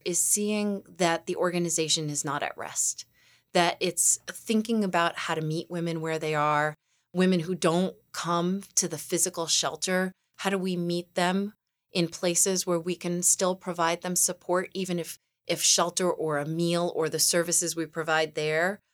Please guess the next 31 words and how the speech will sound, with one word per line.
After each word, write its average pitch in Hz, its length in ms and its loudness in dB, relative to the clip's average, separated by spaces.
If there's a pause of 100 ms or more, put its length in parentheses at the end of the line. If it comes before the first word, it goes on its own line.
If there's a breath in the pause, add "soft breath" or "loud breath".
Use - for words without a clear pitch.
(200)
can 202 140 0
we 208 60 2
go 226 480 4
and 190 120 -2
find 208 220 0
other 226 140 -6
places - 340 -6
for - 140 -12
them? - 140 -12
And 196 100 0
I 208 80 2
love 214 580 4
that 190 220 2
they 190 100 2
are 180 100 2
continually 190 1000 -2 (400)
reinventing 185 840 2
themselves 220 840 4 (360)
in 196 200 6
support 175 600 2 (320)
of 160 200 2
the 165 80 -4
women. 151 380 -2 (300)
I 190 120 2
also 180 340 4
love 151 440 0 (120)
they 170 160 4
take 165 340 -2
not 185 280 4
a 170 80 4
dime 147 720 0